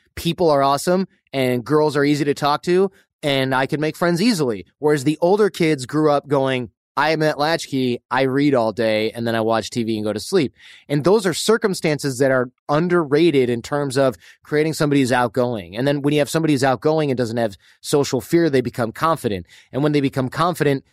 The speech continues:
that's a reinforcing pattern much of the time. So they grow up and, yeah, they get into sales and they're killing it, or they become the outgoing person who becomes the person who everyone loves, and they're, it seems so natural and it seems genetic. Or you end up with a situation where it's like,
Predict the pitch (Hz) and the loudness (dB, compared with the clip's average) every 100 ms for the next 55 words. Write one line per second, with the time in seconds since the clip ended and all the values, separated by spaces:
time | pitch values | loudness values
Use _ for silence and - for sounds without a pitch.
0 | _ 120 147 156 139 147 143 - 139 - | _ -2 0 0 0 0 0 0 0 -2
1 | 117 - 139 147 131 120 123 - 127 101 | -8 -4 -2 -2 -2 -2 -2 -2 -4 -6
2 | - 156 170 131 117 107 _ - - 147 | -4 0 2 0 -2 -6 _ -10 -4 0
3 | 156 143 147 147 170 160 151 143 135 190 | 0 2 2 2 2 0 0 -2 0 0
4 | 160 135 143 151 143 - 147 147 135 143 | 2 0 0 -2 -4 -2 2 2 0 -2
5 | 131 - 156 156 156 147 _ _ 139 147 | -2 0 0 2 0 -4 _ _ 0 2
6 | 143 135 131 131 147 143 135 139 139 139 | 4 2 2 0 0 0 2 2 2 0
7 | 135 135 139 135 127 123 113 127 131 131 | 0 0 -2 0 0 0 0 0 0 -2
8 | 113 - - 131 135 143 135 127 127 123 | -4 -10 -12 -6 -4 -2 0 2 2 0
9 | 120 123 117 _ _ 127 123 143 147 127 | 0 -2 -4 _ _ -8 0 2 2 0
10 | 120 123 117 104 - 127 - 139 135 131 | -2 0 -2 -4 -6 -4 -2 -2 0 0
11 | 120 139 151 139 123 131 131 131 - 165 | 0 0 0 -2 -2 -4 -4 -4 -6 -2
12 | 160 139 110 127 151 123 95 - 190 208 | -2 -2 -4 -2 0 -2 -6 -4 0 0
13 | 170 - - _ 135 165 170 165 170 143 | -2 -6 -20 _ 0 2 2 2 0 -2
14 | 151 143 147 139 147 139 139 - 143 131 | -4 -2 0 0 0 -2 -2 0 0 -2